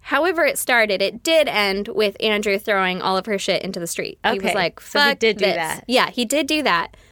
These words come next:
Speaker 1: which obviously started a fight.
Speaker 2: Mm-hmm.
Speaker 1: Chaos ensued,
Speaker 2: Mm-hmm.
Speaker 1: right?
Speaker 2: Mm-hmm. Mm-hmm.
Speaker 1: The cops were called out for, like, a domestic, whatever, dispute,
Speaker 2: Dispute.
Speaker 1: disturbance thing.
Speaker 2: Mm-hmm.
Speaker 1: And the party broke up, right?
Speaker 2: Aw, man.
Speaker 1: I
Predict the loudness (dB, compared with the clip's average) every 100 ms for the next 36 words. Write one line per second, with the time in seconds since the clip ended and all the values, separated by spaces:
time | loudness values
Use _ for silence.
0 | -8 -2 0 2 2 0 0 -2 0 0
1 | 0 -2 -2 -2 -4 _ -6 -2 0 0
2 | -2 -2 -2 -2 -2 -4 -4 -2 0 -2
3 | -4 -10 -10 -8 -8 -10 -10 -12 -12 -10
4 | -12 _ _ -8 -4 -2 0 0 0 -4
5 | 0 2 2 2 0 0 -2 -2 -4 -6
6 | -6 -6 -6 -4 -6 -6 -8 -6 -4 -4
7 | -6 -6 -4 -4 -2 -4 -6 -6 -2 -2
8 | -4 -8 -8 -6 -6 -6 -14 -12 -12 -8
9 | -2 -2 0 0 0 0 -2 -4 -12 -6
10 | -2 -2 -4 _ -12 -10 -8 -8 -8 -10
11 | -16 _ _ -14